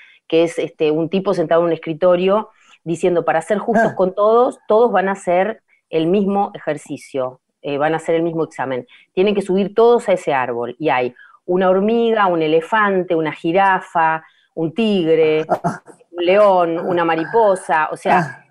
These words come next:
Speaker 1: el sistema es eso, el sistema es, hagan todos lo mismo y s-, son juzgados según la capacidad para absorber una única, este, consigna que no es apta para todo el mundo.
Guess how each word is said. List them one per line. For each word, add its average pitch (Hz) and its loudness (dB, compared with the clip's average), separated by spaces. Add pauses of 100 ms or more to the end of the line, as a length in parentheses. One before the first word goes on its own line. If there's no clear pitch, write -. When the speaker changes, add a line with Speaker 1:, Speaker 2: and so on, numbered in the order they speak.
(260)
Speaker 1:
el 185 -4
sistema 262 -4
es 220 -8
eso, 147 -8
el 143 -10
sistema 220 -4
es, 156 -4 (120)
hagan 185 -2
todos 240 -2
lo 170 -2
mismo 208 -4
y 180 -12
s-, - -20
son 180 -4
juzgados 180 0
según 170 -4 (380)
la 175 -2
capacidad 196 -2
para 180 -2
absorber 165 -4 (280)
una 208 -2
única, 185 -2
este, 143 -6
consigna 208 -4 (220)
que 202 -2
no 240 2
es 381 -4
apta 156 -6
para - -12
todo 139 -8
el 135 -10
mundo. 131 -14